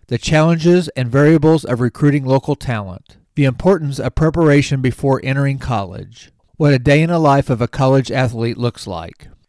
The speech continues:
how athletes hit physical and mental walls, juco information, the importance of student athletes' freshman and sophomore years in high school, the need that a student athlete needs to get help in the recruiting process, and how time management is a key to college success.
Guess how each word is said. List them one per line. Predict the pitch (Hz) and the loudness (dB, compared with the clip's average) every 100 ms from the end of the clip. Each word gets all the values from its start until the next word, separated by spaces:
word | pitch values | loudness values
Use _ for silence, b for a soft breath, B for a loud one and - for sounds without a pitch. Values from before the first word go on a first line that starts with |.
| _ | _
how | - 139 | -4 -2
athletes | 156 170 160 139 131 | 0 -2 0 0 0
hit | 151 110 | -4 -4
physical | - 147 170 - 175 | -2 0 0 0 0
and | 143 127 | 0 -2
mental | 139 147 151 | 0 2 2
walls, | 135 117 113 123 120 - _ _ _ | 4 2 2 -2 -8 -20 _ _ _
juco | 127 185 196 165 135 135 | -6 -2 0 2 2 0
information, | 127 135 123 117 110 - 113 123 139 _ - | -4 -4 -4 -4 -4 -6 -8 -8 -16 _ -6
the | 147 | -2
importance | 123 165 190 175 156 | -2 0 0 0 -6
of | 135 | -4
student | - 175 156 | 2 2 2
athletes' | 147 151 165 147 - | -4 0 0 0 -2
freshman | - 147 - 160 151 | 0 0 0 -4 -4
and | 120 | -8
sophomore | - 147 143 147 147 | -2 0 0 0 2
years | 143 131 120 | 4 2 2
in | 120 | -2
high | 107 135 | -4 -4
school, | 120 - 104 95 95 131 _ _ - | -4 -6 -8 -8 -10 -14 _ _ -8
the | 139 | -4
need | 151 190 160 | 0 2 2
that | 143 135 | 2 0
a | 120 | 0
student | - 160 143 | 0 0 0
athlete | 147 143 127 131 | -4 -2 -4 -2
needs | 135 - | -6 -6
to | 123 | -4
get | 127 | -4
help | - 156 139 120 - | -4 0 0 0 -4
in | 127 123 | -8 -6
the | 120 | -4
recruiting | 123 - 135 127 | -6 -4 -4 -4
process, | 110 127 117 - 98 95 101 - _ _ - | -4 -2 -2 -4 -10 -10 -14 -18 _ _ -12
and | 120 107 | -12 -4
how | 135 147 | 0 0
time | - 156 156 156 | 0 -2 -2 0
management | 135 127 120 131 131 | 0 -2 -2 -4 -4
is | 120 | -6
a | 113 | -8
key | - 135 127 | -6 -4 -4
to | 113 | -4
college | 127 113 113 | -6 -6 -6
success. | - 110 - 113 82 - - - | -10 -14 -10 -10 -10 -16 -20 -20